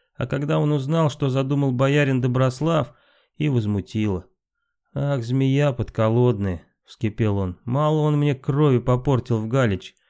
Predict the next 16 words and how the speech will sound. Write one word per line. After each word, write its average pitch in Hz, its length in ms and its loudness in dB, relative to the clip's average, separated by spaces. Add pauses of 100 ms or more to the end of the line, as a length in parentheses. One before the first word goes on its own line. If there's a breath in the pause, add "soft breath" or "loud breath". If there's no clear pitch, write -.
(240)
так - 200 -16
ещё 135 280 -2
на 139 180 2
жизнь 139 260 0
моих 135 240 2
дружинников 135 640 2
замахнулся». 107 720 -2 (800)
По 117 140 0
писанным 135 560 0
и 127 40 2
неписанным 131 580 0
законам 127 540 0
за 120 100 0
убийство 135 460 0
княжеского 135 580 -2
гридя 139 420 0